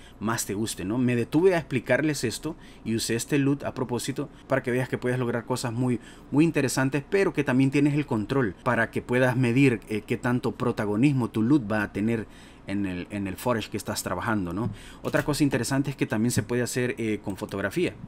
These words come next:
Vean, tengo por aquí una fotografía muy bien lograda. Tengo por aquí una capa de ajuste también. Y vamos a aplicarle otro que me gusta muchísimo también, que es este que se llama, eh, Orión. Vean, vamos a aplicarlo. Este, este loot me encanta, vean eso.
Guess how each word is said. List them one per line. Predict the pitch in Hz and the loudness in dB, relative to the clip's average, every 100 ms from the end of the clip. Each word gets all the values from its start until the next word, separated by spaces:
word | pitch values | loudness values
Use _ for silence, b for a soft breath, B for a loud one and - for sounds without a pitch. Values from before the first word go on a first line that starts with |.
| - - - | -18 -20 -12
Vean, | 101 92 87 | -8 -6 -6
tengo | 98 101 | -6 -4
por | 104 | -4
aquí | 101 | -2
una | 110 107 | -2 -2
fotografía | 117 117 110 - 123 120 | -2 -4 -4 -2 0 2
muy | 113 | 2
bien | 135 147 | 2 4
lograda. | 165 160 117 117 - - - - - - - - - - | 4 2 2 0 -4 -18 -20 -20 -20 -20 -20 -20 -20 -18
Tengo | - 117 | -8 -6
por | 117 110 | -2 -4
aquí | 113 | -2
una | 110 | -2
capa | 110 113 | 0 2
de | 110 | 2
ajuste | - 107 110 | 0 -2 -2
también. | 139 135 117 127 B - - | 0 0 -2 -6 B -20 -6
Y | 107 | -4
vamos | 101 117 113 | -2 -2 -4
a | |
aplicarle | 107 107 117 113 120 - | -6 -4 -2 -2 -2 -4
otro | 117 120 | -6 -6
que | 107 | -6
me | 98 | -6
gusta | 101 120 | -4 -4
muchísimo | 107 - - 135 123 | -4 -4 -4 -2 -4
también, | 113 104 113 120 | -4 -4 -4 -4
que | 104 | -6
es | 104 - - | -6 -6 -8
este | 104 - | -8 -8
que | 104 104 | -8 -8
se | 101 | -8
llama, | 95 98 104 95 90 - | -6 -4 -2 -4 -6 -10
eh, | 90 - | -10 -8
Orión. | 98 95 104 151 139 | -8 -4 -2 -4 -6
Vean, | 95 90 80 | -10 -10 -8
vamos | 90 90 | -10 -10
a | 95 | -10
aplicarlo. | 98 95 104 101 139 - - | -10 -4 -2 -2 -8 -10 -12
Este, | 113 - - | -10 -8 -6
este | 107 117 | -4 -4
loot | 113 | -2
me | 123 107 | -2 -4
encanta, | 98 113 117 104 90 | -2 -2 -2 -2 -4
vean | 107 104 | -2 -2
eso. | 95 | -6